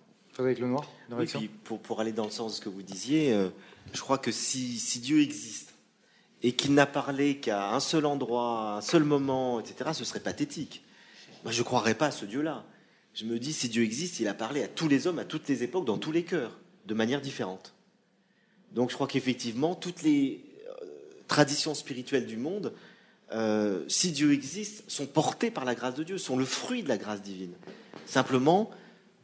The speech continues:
Speaker 2: peut-être que les chrétiens, euh, célèbrent ce que les autres ne savent pas.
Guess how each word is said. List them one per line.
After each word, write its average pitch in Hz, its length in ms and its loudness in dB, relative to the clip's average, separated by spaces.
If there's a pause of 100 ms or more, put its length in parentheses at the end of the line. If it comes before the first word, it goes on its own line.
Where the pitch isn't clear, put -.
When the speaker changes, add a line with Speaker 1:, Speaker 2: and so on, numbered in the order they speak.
(100)
Speaker 2:
peut-être 190 400 4
que 117 500 0 (140)
les 120 120 0
chrétiens, 151 520 -4 (400)
euh, 107 80 -6
célèbrent 170 720 2 (360)
ce - 240 -6
que 139 140 -2
les 139 180 2
autres 180 140 0
ne 151 60 -2
savent 151 260 -8
pas. - 280 -12